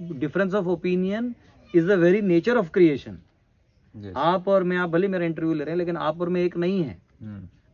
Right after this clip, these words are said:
Speaker 1: मैं और आप कुछ चीज़ों में मुझसे ज़्यादा हैं, कुछ चीज़ों में आप मुझसे कम हैं।
Speaker 2: हम्म।
Speaker 1: मैं कुछ चीज़ों में आपसे ज़्यादा हूँ, कुछ चीज़ों में मैं आपसे कम हूँ। तो ये स्वाभाविक गुण है।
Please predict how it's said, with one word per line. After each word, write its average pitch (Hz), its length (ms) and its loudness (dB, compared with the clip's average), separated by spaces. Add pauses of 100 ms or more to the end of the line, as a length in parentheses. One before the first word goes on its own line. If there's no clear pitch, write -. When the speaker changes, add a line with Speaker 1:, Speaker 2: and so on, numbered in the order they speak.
Speaker 1:
मैं 143 180 -2
और 165 480 -2
आप 175 200 -2
कुछ 180 160 -2
चीज़ों 170 180 -2
में 170 60 0
मुझसे 160 220 -4
ज़्यादा 147 260 -2
हैं, 151 200 -4
कुछ 175 180 -2
चीज़ों 156 160 -4
में 123 80 -4
आप 113 60 -8
मुझसे 110 200 -14
कम 120 220 -10
हैं। 117 120 -16 (180)
Speaker 2:
हम्म। 107 120 -12
Speaker 1:
मैं 175 100 2
कुछ 185 160 -2
चीज़ों 175 140 -2
में 175 80 -2
आपसे 160 120 -4
ज़्यादा 170 220 -2
हूँ, 160 280 -6
कुछ 143 140 -8
चीज़ों 143 220 -8
में 135 180 -10
मैं 131 140 -8
आपसे 123 180 -10
कम 127 160 -8
हूँ। 120 160 -12 (540)
तो 190 100 0
ये 185 500 -2
स्वाभाविक 175 800 0
गुण 226 360 -2
है। 202 440 -2